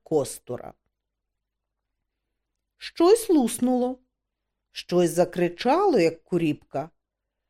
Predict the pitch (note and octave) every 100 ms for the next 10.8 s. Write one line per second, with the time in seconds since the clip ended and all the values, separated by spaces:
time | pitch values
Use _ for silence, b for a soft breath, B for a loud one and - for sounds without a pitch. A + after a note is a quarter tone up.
0 | _ _ - - - G3 F#3 - - -
1 | D3+ - F3+ A#3 E3 D3+ C3 A#2+ A#2+ _
2 | _ _ _ _ _ _ _ _ - F#3+
3 | F3+ - C4 F#4 F4 - B2 - - -
4 | - _ _ _ _ _ _ _ _ _
5 | _ _ _ _ _ D#4 E4 A4+ G#4 A3+
6 | A3 A3 A#3 A#3+ A#3 A3 G#3 F#3+ A#3 E4+
7 | F4+ - F#4+ - C4 F#3 A#3+ A#3 G3 F#3+
8 | F#3+ G3+ F#3+ F#3 D3+ D3 B3+ - E4 B3+
9 | - F3+ - E3+ G#3 G#3 A3 G3 D#3+ D#3+
10 | - D#3+ D#3+ D3+ A#2+ A#2 -